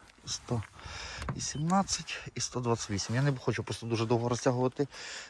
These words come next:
відео. Жодної фарбованої деталі на цьому автомобілю немає. Автомобіль без підготовки, автомобіль тільки приїхав, і я його вам показую так, як воно є.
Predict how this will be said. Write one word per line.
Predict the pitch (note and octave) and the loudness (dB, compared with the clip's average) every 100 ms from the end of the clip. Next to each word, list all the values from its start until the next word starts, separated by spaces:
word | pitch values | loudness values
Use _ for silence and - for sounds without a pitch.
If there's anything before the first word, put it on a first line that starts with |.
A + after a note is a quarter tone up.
| - | -8
відео. | F3+ G3+ D#3 C3 A#2 - | -4 2 6 4 2 -6
Жодної | B2 C3+ B2+ A#2+ - | -2 0 0 -2 -6
фарбованої | - A#2 A#2+ A#2 A#2+ | -2 4 4 4 2
деталі | A#2+ E3+ - | 2 4 6
на | B2 | 4
цьому | - A#2 A2 | 2 -2 -2
автомобілю | - B2 B2+ D#3+ C3 - | -2 0 2 0 -2 -2
немає. | A#2+ D#3+ - C#3+ A#2+ - - G2 F2+ - - - - - - | 0 0 0 0 2 2 0 0 0 -4 -8 -8 -10 -12 -10
Автомобіль | - D3 C#3 B2+ A2 | 2 4 6 6 6
без | B2+ - - _ | 4 2 -6 _
підготовки, | D3 E3 G3+ G3 B2 | 2 6 10 10 10
автомобіль | C3 B2+ C3 A#2+ | 8 6 6 4
тільки | A2+ - | 2 -4
приїхав, | A2+ D#3+ G2+ A2+ | 0 2 4 8
і | A2+ | 10
я | C3+ | 10
його | A2+ A#2 | 10 8
вам | A2+ | 6
показую | - - D3 A2+ - - | 2 4 4 4 -2 2
так, | C#3 E3+ | 4 6
як | C#3+ A2+ | 4 0
воно | G#2 A2 C3 D3+ - - - A2+ | 2 4 4 2 -4 -12 -8 2
є. | A2 | 4